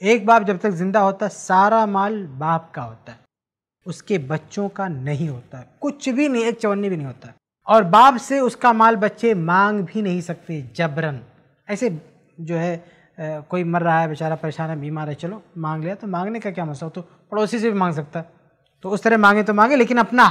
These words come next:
हक समझ के नहीं मांग सकता। ये नहीं बोल सकता हमारा हक, हमारा हिस्सा दो।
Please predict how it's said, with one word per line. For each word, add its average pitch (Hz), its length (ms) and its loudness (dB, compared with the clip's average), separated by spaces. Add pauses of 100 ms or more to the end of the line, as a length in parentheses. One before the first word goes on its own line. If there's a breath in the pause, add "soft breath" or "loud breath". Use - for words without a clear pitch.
हक 247 120 6
समझ 269 260 0
के 294 120 -2
नहीं 269 100 -2
मांग 175 180 -2
सकता। - 300 -18 (320)
ये 190 80 -2
नहीं 254 80 0
बोल 269 120 4
सकता 254 200 4
हमारा 220 320 8
हक, 220 120 4
हमारा 196 260 4
हिस्सा 160 320 -2
दो। 156 500 -2